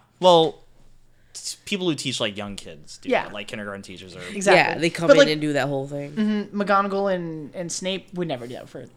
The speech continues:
Speaker 2: their class. Like,
Speaker 1: Mm-hmm.
Speaker 2: I
Speaker 3: No,
Speaker 2: don't
Speaker 3: they're
Speaker 2: think there was,
Speaker 3: very,
Speaker 2: like,
Speaker 3: they're very no
Speaker 2: "Good
Speaker 3: nonsense.
Speaker 1: Mm-hmm.
Speaker 2: good afternoon, Professor McGonagall." <laughs>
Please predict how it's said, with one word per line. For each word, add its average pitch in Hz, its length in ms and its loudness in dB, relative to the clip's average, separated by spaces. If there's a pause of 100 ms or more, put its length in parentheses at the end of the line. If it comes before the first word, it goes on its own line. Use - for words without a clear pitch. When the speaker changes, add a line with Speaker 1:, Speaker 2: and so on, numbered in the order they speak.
Speaker 2:
their - 120 -12
class. - 220 -20
Like, 180 160 -6
Speaker 1:
Mm-hmm. 214 320 -12 (140)
Speaker 2:
I 180 80 -2
Speaker 3:
No, 185 60 6
Speaker 2:
don't 180 80 6
Speaker 3:
they're 196 120 4
Speaker 2:
think 185 40 -2
there 190 160 6
was, 170 120 4
Speaker 3:
very, 160 100 2
Speaker 2:
like, 147 80 -2
Speaker 3:
they're 175 120 2
very 180 240 4
no 156 160 0
Speaker 2:
"Good 139 60 -4
Speaker 3:
nonsense. 143 720 -4
Speaker 1:
Mm-hmm. 117 200 -10
Speaker 2:
good 185 140 2
afternoon, 185 440 0
Professor 185 340 -2
McGonagall." 170 680 -6
<laughs> - 40 -20